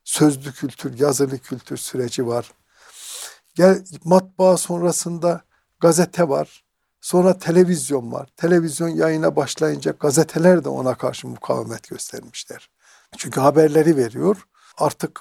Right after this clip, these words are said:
gazeteler haber vermiyor. Haberin yorumunu yapmaya başladılar. Nasıl haber verecek?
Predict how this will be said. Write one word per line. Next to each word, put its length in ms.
gazeteler 720
haber 460
vermiyor. 560
Haberin 520
yorumunu 460
yapmaya 520
başladılar. 840
Nasıl 220
haber 340
verecek? 560